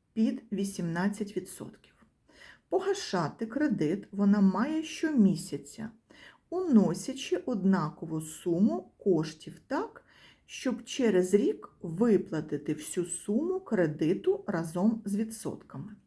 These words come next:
Скільки коштів має щомісяця вносити в банк ця клієнтка? Приступаємо до виконання, знайдемо, який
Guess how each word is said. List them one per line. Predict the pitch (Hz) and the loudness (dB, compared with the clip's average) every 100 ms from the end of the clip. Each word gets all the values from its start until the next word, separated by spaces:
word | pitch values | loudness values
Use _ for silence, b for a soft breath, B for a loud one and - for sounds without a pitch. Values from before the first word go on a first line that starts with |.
| _ B B B B | _ B B B B
Скільки | - - 370 427 - | -12 2 4 6 2
коштів | 381 - 170 156 - 240 220 | -2 -2 -2 -2 -6 -2 6
має | 196 208 170 139 | 8 8 0 -4
щомісяця | - - 285 285 208 160 - 240 - 320 - | -8 -8 -6 2 2 2 -4 -10 -6 -6 -6
вносити | 196 202 196 - - 135 147 | 2 6 6 4 -6 -8 -10
в | 143 | -8
банк | 160 196 330 - _ _ _ _ _ _ - | -4 -4 -4 -10 _ _ _ _ _ _ -20
ця | - 247 370 _ | -6 -4 -6 _
клієнтка? | 254 233 170 - 214 - _ _ _ _ _ B B B B B - | -4 -2 -4 -6 -16 -20 _ _ _ _ _ B B B B B 0
Приступаємо | 453 453 330 320 - 175 160 151 | 0 0 -8 -10 -4 -2 0 -2
до | 160 165 | -2 -4
виконання, | 156 - 165 226 359 370 381 b b b _ | -6 -8 0 0 0 -6 -12 b b b _
знайдемо, | 208 233 202 160 156 147 143 _ | 2 4 4 0 -4 -6 -8 _
який | 185 254 269 - 170 143 | -2 -2 -4 -8 -8 -8